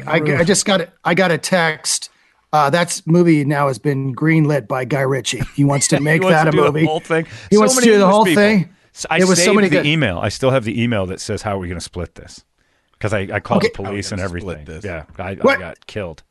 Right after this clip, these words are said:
Speaker 1: Y-, you, w-, on your own, went to a game to sit next to Ralphie May.
Speaker 2: Yeah. Ralphie had, uh,
Speaker 1: Mm.
Speaker 2: tickets from a player for eight hundred dollars.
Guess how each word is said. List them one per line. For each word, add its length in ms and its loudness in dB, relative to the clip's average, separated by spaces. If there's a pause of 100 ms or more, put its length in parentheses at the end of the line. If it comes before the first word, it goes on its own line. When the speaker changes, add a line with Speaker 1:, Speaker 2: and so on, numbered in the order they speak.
(140)
Speaker 1:
Y-, 60 -10 (340)
you, 600 6 (600)
w-, 220 2 (140)
on 280 4
your 200 6
own, 500 2 (260)
went 320 2
to 480 4 (540)
a 140 2
game 640 2 (220)
to 120 0
sit 360 2
next 300 2
to 100 2
Ralphie 400 0
May. 220 -6 (300)
Speaker 2:
Yeah. 300 -2 (840)
Ralphie 360 0
had, 340 -2 (380)
uh, 260 0
Speaker 1:
Mm. 40 -8 (100)
Speaker 2:
tickets 420 0
from 300 -4
a 140 -4
player 520 -4
for 200 -8
eight 180 -6
hundred 200 -10
dollars. 400 -18